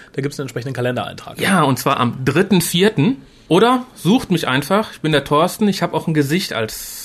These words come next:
Speaker 1: Avatar.
Speaker 2: Ah, genau.
Speaker 1: Und, äh, du bist auch derjenige, den Kalender. Also wenn man sich nicht traut, sich offiziell im Kalender einzutragen, weil man denkt, oh nee, meine Feinde könnten ahnen, dass ich an dem Tag in Wesel bin, kann man auch den Ersteller des Kalenders direkt anschreiben und sagen, hör mal, ich bin da,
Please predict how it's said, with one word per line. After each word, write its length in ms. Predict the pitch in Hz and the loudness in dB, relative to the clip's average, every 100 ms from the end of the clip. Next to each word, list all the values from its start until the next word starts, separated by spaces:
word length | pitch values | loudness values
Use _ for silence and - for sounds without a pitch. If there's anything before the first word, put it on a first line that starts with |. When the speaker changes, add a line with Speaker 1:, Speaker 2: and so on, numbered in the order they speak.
| - _ _ - - - | -18 _ _ -20 -14 -10
Speaker 1:
Avatar. 420 | 110 123 127 226 - | -8 -2 0 0 -4
Speaker 2:
Ah, 120 | 98 92 - - | -10 -10 -12 -6
genau. 300 | 113 147 240 | -2 -2 2
Speaker 1:
Und, 240 | 185 208 208 | 4 4 4
äh, 120 | 185 | 4
du 120 | 175 | 4
bist 140 | 175 175 | 2 -2
auch 60 | |
derjenige, 260 | 175 170 165 | 2 2 2
den 100 | 156 | 0
Kalender. 320 | 147 165 165 | 2 2 2
Also 140 | 113 131 | 2 0
wenn 80 | |
man 100 | 151 | 0
sich 80 | 156 | 0
nicht 140 | 165 - | -2 2
traut, 260 | 151 156 | 0 2
sich 160 | 139 139 | -4 0
offiziell 340 | 190 196 185 | 0 2 4
im 60 | 170 | 4
Kalender 300 | 147 165 196 | 4 4 4
einzutragen, 300 | 180 180 160 | 2 0 0
weil 60 | 147 | 2
man 20 | |
denkt, 140 | 147 147 | 0 0
oh 140 | 185 | 0
nee, 160 | 156 160 | 2 2
meine 180 | 139 | 0
Feinde 240 | - 147 156 | 0 -2 0
könnten 260 | 151 139 | -2 -2
ahnen, 200 | 127 147 | -2 0
dass 100 | 151 | 2
ich 60 | 139 | 0
an 60 | 131 | -4
dem 100 | 135 | -4
Tag 120 | 127 | -4
in 120 | 123 | 2
Wesel 260 | 139 190 170 | 4 4 4
bin, 220 | 175 170 - - - | 2 0 -14 -20 -20
kann 140 | - 160 | 0 2
man 120 | 165 | 4
auch 80 | 143 | 2
den 120 | 151 | 0
Ersteller 320 | 135 190 208 | 2 4 6
des 140 | 185 - | 4 2
Kalenders 320 | 190 170 156 | 2 4 4
direkt 320 | 202 196 196 | 4 4 4
anschreiben 340 | 143 165 156 143 | 0 4 2 4
und 40 | |
sagen, 160 | 139 135 | 2 2
hör 80 | 160 | 2
mal, 120 | 143 | 0
ich 100 | - | 0
bin 100 | 135 | 2
da, 280 | 123 131 | 2 2